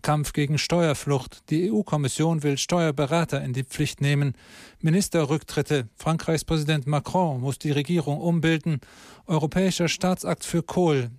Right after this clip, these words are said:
Merkel, Bill Clinton und die E-U-Spitzen werden sprechen. Und neue Studie. Elektrogeräte verbrauchen oft mehr Strom als angegeben. Am Mikrofon ist Marcel Güsken und wir beginnen in Ungarn.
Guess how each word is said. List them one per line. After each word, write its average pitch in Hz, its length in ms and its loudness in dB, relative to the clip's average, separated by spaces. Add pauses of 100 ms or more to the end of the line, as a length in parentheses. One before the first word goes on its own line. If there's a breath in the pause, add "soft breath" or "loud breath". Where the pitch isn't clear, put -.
Merkel, 170 460 0
Bill 156 180 0
Clinton 160 480 -2
und 156 240 -4
die 170 140 2
E-U-Spitzen 147 720 0
werden 135 180 0
sprechen. 156 480 -2
Und 165 280 0 (440 loud breath)
neue 147 300 2
Studie. 160 460 2 (180)
Elektrogeräte 156 920 0
verbrauchen 147 600 -2
oft 147 260 -4
mehr 151 240 2
Strom 139 480 0
als 151 220 -4
angegeben. 139 640 0 (520 loud breath)
Am 143 100 0
Mikrofon 180 420 2
ist 165 160 -2
Marcel 160 320 2
Güsken 147 520 0
und 156 200 -2
wir 147 140 2
beginnen 135 540 0
in 175 140 0
Ungarn. 123 480 -2